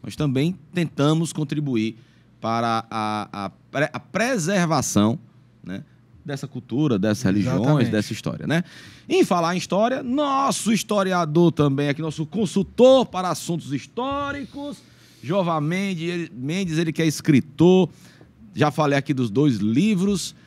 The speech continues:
Speaker 1: que ele trouxe hoje, já falou aqui também sobre onde estava Jesus dos treze aos trinta. Então, sempre que a gente, quando a gente tem um, um assunto, assim,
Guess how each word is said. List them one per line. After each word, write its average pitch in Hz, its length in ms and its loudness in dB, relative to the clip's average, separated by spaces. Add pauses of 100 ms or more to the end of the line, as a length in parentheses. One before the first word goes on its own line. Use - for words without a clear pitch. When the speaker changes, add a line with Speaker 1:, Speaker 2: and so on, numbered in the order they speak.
(160)
Speaker 1:
que 135 80 -4
ele 135 80 0
trouxe 131 420 -2
hoje, 151 320 2
já 160 240 0
falou 156 500 -2
aqui 147 280 -2
também 139 460 -4 (220)
sobre 147 240 -6
onde 165 120 -6
estava 143 260 -8
Jesus 127 320 -8
dos 117 160 -8
treze 113 240 -6
aos 95 220 -8
trinta. 180 520 -2 (480)
Então, 160 160 -4
sempre 185 300 -2
que - 60 -8
a 180 40 -2
gente, 170 240 -4
quando 151 160 -6
a 151 60 0
gente 147 240 -4
tem 143 340 -4 (540)
um, 135 480 -2
um 131 160 -6
assunto, 135 680 2 (640)
assim, 110 400 -6